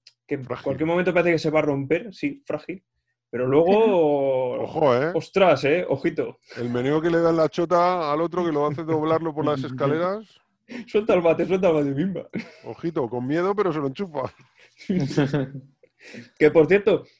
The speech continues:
Speaker 1: esa escena tiene el récord de, de ser la escena que más <laughs> veces intentaron grabar. Con ciento veintisiete tomas.
Speaker 2: Ciento veintisiete tomas, tío. Es que me parece loco.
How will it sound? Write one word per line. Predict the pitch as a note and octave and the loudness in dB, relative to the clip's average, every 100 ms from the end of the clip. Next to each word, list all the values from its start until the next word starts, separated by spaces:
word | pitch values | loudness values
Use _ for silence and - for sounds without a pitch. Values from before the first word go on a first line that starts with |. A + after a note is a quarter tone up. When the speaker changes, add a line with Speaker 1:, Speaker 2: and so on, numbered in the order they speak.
| _ | _
Speaker 1:
esa | D3 E3+ | -2 0
escena | F#3 G3+ G3+ F3+ - _ _ | 2 2 2 0 -2 _ _
tiene | - E3+ F#3+ - | -2 2 2 4
el | D3 D3 | 4 4
récord | F3 F#3+ F#3+ G#3+ G3 | 4 4 2 2 2
de, | E3 E3 C#3+ C3+ C3 | 2 2 2 0 0
de | D3 | 0
ser | D#3+ F3 | 2 2
la | F#3 | 0
escena | F#3 F3+ F#3+ F3+ D3 - - | 0 0 0 -2 -8 -10 0
que | C#3 | 0
más | C3+ D#3 C#3+ - - | 2 0 0 -4 -8
<laughs> | |
veces | - D3 - F3+ D#3 | -6 -6 -4 -4 -2
intentaron | D3+ C3+ B2+ B2+ D3+ C#3+ | -2 -4 -6 -4 -4 -4
grabar. | C3 B2 B2+ C3 - _ _ _ _ _ _ _ _ _ | -6 -6 -6 -10 -16 _ _ _ _ _ _ _ _ _
Con | C3 B2+ | -6 0
ciento | D3 D3+ F3+ | 0 2 0
veintisiete | E3 D3 D3 D#3 D#3+ | 2 2 2 2 2
tomas. | C#3+ C3 B2 - - | 0 -2 -6 -14 -10
Speaker 2:
Ciento | A#2+ D3 F#3+ | -6 -4 -2
veintisiete | F#3 E3 B2+ B2+ G#2+ - C#3+ D3 D#3+ | -2 -2 -4 -10 -8 -8 -6 -4 -6
tomas, | C3 A#2+ G#2 F2 E2+ _ | -4 -6 -6 -12 -16 _
tío. | F#2 F2 E2 | -16 -14 -14
Es | A2+ | -16
que | - A#2 | -10 -8
me | A2+ | -6
parece | A2+ B2 - D#3 | -6 -6 -6 -6
loco. | C#3 | -6